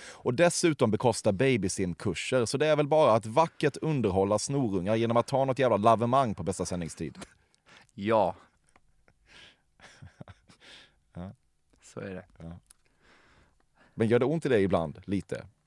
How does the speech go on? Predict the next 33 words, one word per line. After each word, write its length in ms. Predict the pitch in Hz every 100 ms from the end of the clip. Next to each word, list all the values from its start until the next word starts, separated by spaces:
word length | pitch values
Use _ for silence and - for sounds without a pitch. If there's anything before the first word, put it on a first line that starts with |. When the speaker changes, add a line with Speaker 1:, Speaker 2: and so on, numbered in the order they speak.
| -
Speaker 1:
att 100 | 87
du 80 | 87
gör 120 | 71
det 80 | 65
där, 140 | - _
om 100 | -
man 100 | 92
ska 80 | 92
vara 60 |
seriös? 420 | 85 87 67 - _ -
Speaker 2:
Ja, 280 | 110 151 156 -
ja, 100 | 110
men 120 | 113
det 60 | 220
gör 160 | 165
det 60 | 101
väl. 200 | 90 95
Det 160 | 117
är 480 | 120 120 117 113 101 110
verkligen. 680 | 117 127 107 _ - 127 120 -
Att, 300 | 104 - 110
eh, 60 |
jag 320 | 107 107 110 120
hade 200 | 127 123
ju 220 | 120 110
verkligen 500 | 110 113 98 - 123
velat 180 | 131 113
hålla 280 | 127 104
en 120 | 120 120
sån 300 | 101 87 95
stenhård, 1200 | - - - - 127 104 90 98 117 113 98 98 - _
sån 380 | - - 95 92
ful 760 | - - 101 98 92 92 90